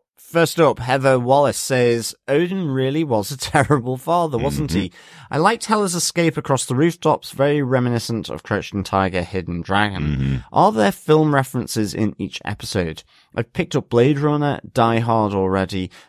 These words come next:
Speaker 1: The Russian-American village in Peggy Carter's episode could be The Experts."
Speaker 2: Hmm.
Speaker 1: Hmm.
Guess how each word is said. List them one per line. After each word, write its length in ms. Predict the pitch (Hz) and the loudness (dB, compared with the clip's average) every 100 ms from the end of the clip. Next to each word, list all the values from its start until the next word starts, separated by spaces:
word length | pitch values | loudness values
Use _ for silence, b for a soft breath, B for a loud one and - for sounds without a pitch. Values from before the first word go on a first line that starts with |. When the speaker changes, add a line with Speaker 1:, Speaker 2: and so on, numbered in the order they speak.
| - | -6
Speaker 1:
The 80 | |
Russian-American 1120 | 117 131 160 - 139 127 123 120 - 113 107 - | 0 2 2 2 2 4 4 2 0 0 0 -2
village 400 | 92 107 104 92 | 0 2 2 2
in 120 | 98 | 0
Peggy 280 | 90 101 92 | 0 -2 -2
Carter's 520 | - 101 95 90 82 - _ _ _ - | -2 0 0 -2 -6 -10 _ _ _ -6
episode 580 | 110 - - 110 101 - | -4 -4 2 4 4 0
could 300 | - 147 131 | -2 -2 0
be 300 | 113 101 - | 0 0 -2
The 200 | - 92 | -8 -6
Experts." 920 | 95 - - - 135 156 - - - 123 | -6 -6 -8 0 0 0 -4 -8 -2 0
Speaker 2:
Hmm. 380 | 170 165 65 62 | 0 2 2 2
Speaker 1:
Hmm. 400 | 131 180 117 | 0 2 0